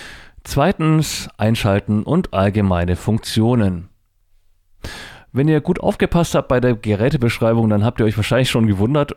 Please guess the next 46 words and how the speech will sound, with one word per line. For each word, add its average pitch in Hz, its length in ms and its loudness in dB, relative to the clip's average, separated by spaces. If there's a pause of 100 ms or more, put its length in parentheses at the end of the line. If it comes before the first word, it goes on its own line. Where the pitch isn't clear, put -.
(140)
wo 104 160 0
ist - 260 -2
denn 98 120 2
da 101 140 2
eigentlich 104 240 0
der 98 200 -2
Ein- 113 160 0
und 110 140 -2
Ausschalter? 139 680 0
Davon 95 280 -4
hat 123 120 -2
der 139 80 2
Stahlberg 113 460 0
gar 104 140 0
nichts 107 180 -2
gesagt. 107 440 -2 (600)
Ja, 160 180 2
das 110 120 2
ist 135 140 -2
bei 110 100 0
diesem 120 240 0
Gerät 113 500 2
mehr 123 340 0
oder 104 140 2
weniger 107 300 2
intuitiv 110 680 -2
gelöst, 120 480 0 (340)
denn 113 140 2
das 101 160 -2
Gerät 101 320 0
schaltet 92 320 -2
sich - 200 -8
automatisch 95 640 -4
ein, 104 280 0 (280)
sobald 101 440 0
man 101 120 0
den 98 160 0
Kameraarm 92 840 -4
ausklappt. - 720 -4 (480)
Das - 160 -10
Ausschalten 107 560 2
geht 95 160 -2
auf 92 100 -6
die 98 140 -6
gleiche 113 360 0
Weise, 107 460 2